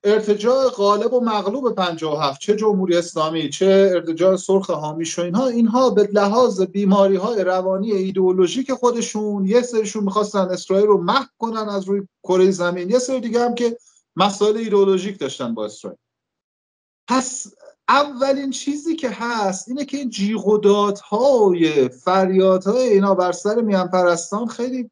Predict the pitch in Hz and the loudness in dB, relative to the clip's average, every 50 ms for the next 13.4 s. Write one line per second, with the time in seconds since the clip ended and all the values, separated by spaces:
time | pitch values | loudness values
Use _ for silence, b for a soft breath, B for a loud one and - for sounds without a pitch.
0 | _ _ - 147 151 160 165 160 156 156 143 143 143 139 135 123 117 117 104 80 | _ _ -12 -6 -2 0 0 0 0 -2 -4 -6 -4 -4 -4 -4 -6 -14 -18 -20
1 | - _ - - - - - - - 214 254 294 269 233 190 185 180 175 175 170 | -20 _ -20 -20 -20 -18 -8 -2 0 0 0 0 0 2 2 2 2 2 0 0
2 | 180 170 160 170 165 160 160 160 160 185 226 233 240 240 233 240 226 - - - | 0 0 0 0 -2 -2 -2 -2 -2 -4 -4 -4 -4 -4 -6 -6 -8 -10 -16 -20
3 | _ _ _ _ _ _ _ _ _ _ _ - 131 170 190 170 190 208 190 170 | _ _ _ _ _ _ _ _ _ _ _ -4 0 2 2 4 2 0 0 -2
4 | 160 151 147 151 175 202 220 202 - - 180 175 160 156 - - 147 - 160 147 | -2 0 2 2 2 0 0 -2 -4 -4 -8 -8 -8 -8 -8 -8 -8 -4 -4 -4
5 | 147 - 175 180 190 196 190 - - 214 220 226 196 - - 180 175 165 156 151 | -4 -4 -6 -6 -6 -6 -4 0 0 0 2 0 -2 -4 -6 -6 -4 -4 -2 -2
6 | 147 147 147 143 139 143 143 139 135 131 127 127 - - 123 117 - - 123 117 | -2 -2 -2 0 0 0 0 0 -2 -2 -2 -4 -6 -8 -8 -6 -4 -6 -6 -6
7 | - 123 113 113 113 113 110 104 101 _ - _ _ _ _ _ _ _ - - | -4 -4 -2 -2 0 -2 -2 -4 -8 _ -20 _ _ _ _ _ _ _ -6 -2
8 | 175 196 196 202 240 277 294 294 302 294 269 226 _ _ _ _ _ - 185 185 | 0 0 0 2 0 0 0 0 -2 -6 -10 -12 _ _ _ _ _ -2 0 2
9 | 190 185 180 180 - - - - - 202 196 196 190 190 - 233 247 254 254 226 | 4 4 4 2 0 -4 -12 -6 -2 2 2 2 2 0 0 2 2 4 4 2
10 | 190 - 196 202 202 226 240 220 226 220 214 208 208 208 - - - - 147 156 | 0 -4 -6 -6 -6 -6 -6 -6 -6 -4 -2 0 2 2 2 2 -2 -10 -18 -18
11 | 151 - 139 135 135 127 127 127 127 123 120 117 113 - - 120 101 98 - - | -16 -14 -8 -4 -4 -2 -2 -2 -4 -4 -6 -8 -8 -10 -10 -10 -10 -12 -14 -20
12 | _ - 226 320 349 330 - 302 294 262 214 190 - 165 160 - - 147 139 143 | _ -6 -4 -4 -4 -4 -4 -2 -2 -2 -2 0 -2 -2 -2 -4 -6 -6 -4 -4
13 | 139 131 135 127 120 117 117 | -4 -2 -2 -2 -2 -2 -6